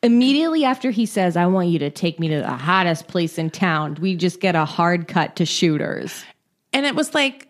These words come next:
Speaker 2: he, they could have said any other dialogue, right? He's like, "Where do you guys go for fun?" She, she could have said something like, "Well, here's where me and my friends go."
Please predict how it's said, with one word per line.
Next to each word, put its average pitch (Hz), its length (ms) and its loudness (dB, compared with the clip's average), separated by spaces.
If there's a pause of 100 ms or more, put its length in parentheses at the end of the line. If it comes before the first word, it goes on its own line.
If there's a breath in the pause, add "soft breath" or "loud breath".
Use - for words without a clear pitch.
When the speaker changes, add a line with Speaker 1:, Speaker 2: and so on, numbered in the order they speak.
Speaker 2:
he, - 140 -2
they 311 160 0
could 359 220 -2
have 381 120 0
said 269 220 2
any 226 240 2
other 202 240 0
dialogue, 170 560 0
right? 170 160 0
He's 180 180 2
like, 185 220 -4
"Where 220 260 0
do 277 60 4
you 277 100 4
guys 247 220 0
go 240 160 -2
for 220 100 -4
fun?" 214 300 0
She, - 160 -2
she - 300 -2
could 311 140 0
have 269 100 -2
said 269 240 -2
something 185 240 -2
like, 170 180 -4
"Well, 220 480 2
here's 226 260 2
where 196 120 0
me 190 120 0
and 180 100 0
my 180 180 2
friends 151 340 -2
go." 143 440 -4